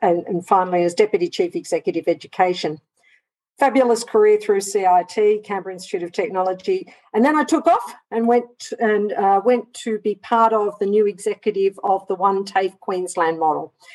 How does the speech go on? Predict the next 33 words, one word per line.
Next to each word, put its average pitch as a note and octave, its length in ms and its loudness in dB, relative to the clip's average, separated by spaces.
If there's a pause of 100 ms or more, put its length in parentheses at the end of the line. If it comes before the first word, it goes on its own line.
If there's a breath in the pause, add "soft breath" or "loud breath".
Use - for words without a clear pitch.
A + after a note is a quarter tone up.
(140 loud breath)
And F#3+ 100 4
I G3 120 6
was F#3 160 -6
General F#3+ 320 0
Manager F3 420 0
of D#3 80 -2
the F3 80 -6
Gold D3 300 -2
Coast. - 400 -10 (400 soft breath)
And F#3 180 2
that G3 140 4
was G3 180 0
very G#3 320 2
stimulating, E3+ 720 0
being F3 240 -2
part F3+ 440 0
of F3+ 300 -2
a F3+ 140 -2
brand G3+ 400 0
new G3 120 0
executive F3+ 500 -4
team, F3 280 -2
forming C#4 420 4
a G#3 160 2
new A#3 540 4 (180 loud breath)
approach - 680 -2
to F#3+ 380 -2
one F#3+ 440 2
large F3 460 -2
tafe D#3+ 280 -8
system. D#3 640 -4 (400 loud breath)
Uh, - 40 4
and F3 580 2